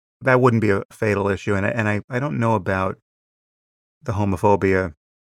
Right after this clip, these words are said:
variable, but the branding issue, I mean, just the word socialism, whatever he may mean by it, I think it's fatal.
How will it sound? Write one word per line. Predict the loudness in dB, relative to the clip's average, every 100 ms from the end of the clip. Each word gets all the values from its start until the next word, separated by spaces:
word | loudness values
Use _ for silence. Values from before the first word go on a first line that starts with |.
| _ _ _ _
variable, | 0 2 2 0 0
but | 0 0 -6 _ _ -8
the | -6
branding | -2 0 2 2 2
issue, | 0 2
I | 0
mean, | 0
just | -2 -4
the | -4
word | -2 0 0 0
socialism, | 0 2 2 0 -2 -2 -6 -10 -14 _ _ _ _
whatever | 0 2 4 4
he | 2 2 2
may | 4 4 4
mean | 4 2 2
by | 0 -2
it, | -6 -10 _ _ _ _ _ _ _ -4
I |
think | 0 2 2
it's | -2
fatal. | 2 2 2 -2 -10